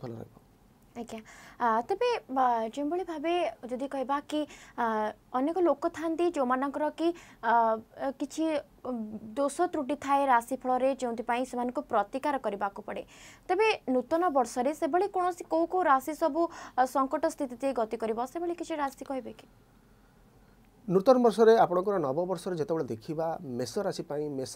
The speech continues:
Speaker 1: ରାଶିରେ ଆପଣଙ୍କର ଅଷ୍ଟମ ଅଧିପତି ଏଇଟ୍ଥ ହାଉସ୍ର ଲର୍ଡ ଆପଣଙ୍କର ଯେତେବେଳେ ଦେଖିବା, ଏଇଟ୍ଥ ହାଉସ୍ର ଲର୍ଡ ମଙ୍ଗଳ ଆପଣଙ୍କର ଏଇଟ୍ଥ ହାଉସ୍ରେ ପୋଜିସନ୍ ରଖୁଛି। ରାଶି ଯଦି ଦେଖିବା, ଚନ୍ଦ୍ରଠୁ ଆପଣଙ୍କର ଚ-, କେନ୍ଦ୍ର ସ୍ଥାନରେ ଟେନ୍ଥ ହାଉସ୍ରେ ମଙ୍ଗଳର ପୋଜିସନ୍ ରହୁଛି। ସେଥିପାଇଁ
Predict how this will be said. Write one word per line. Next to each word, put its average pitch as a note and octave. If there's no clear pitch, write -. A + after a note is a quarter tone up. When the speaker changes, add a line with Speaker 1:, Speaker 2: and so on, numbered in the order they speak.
Speaker 1:
ରାଶିରେ E3+
ଆପଣଙ୍କର C#3+
ଅଷ୍ଟମ A3
ଅଧିପତି F3+
ଏଇଟ୍ଥ F#3+
ହାଉସ୍ର G3
ଲର୍ଡ D3+
ଆପଣଙ୍କର D#3
ଯେତେବେଳେ E3
ଦେଖିବା, E3
ଏଇଟ୍ଥ C#3+
ହାଉସ୍ର D#3
ଲର୍ଡ C3
ମଙ୍ଗଳ D3+
ଆପଣଙ୍କର C#3
ଏଇଟ୍ଥ C#3+
ହାଉସ୍ରେ D3
ପୋଜିସନ୍ B2+
ରଖୁଛି। D3+
ରାଶି C#3
ଯଦି F#3+
ଦେଖିବା, F3
ଚନ୍ଦ୍ରଠୁ G#3
ଆପଣଙ୍କର D#3
ଚ-, C#3+
କେନ୍ଦ୍ର G3+
ସ୍ଥାନରେ E3
ଟେନ୍ଥ A#3
ହାଉସ୍ରେ G3
ମଙ୍ଗଳର D3+
ପୋଜିସନ୍ D#3+
ରହୁଛି। E3+
ସେଥିପାଇଁ D#3+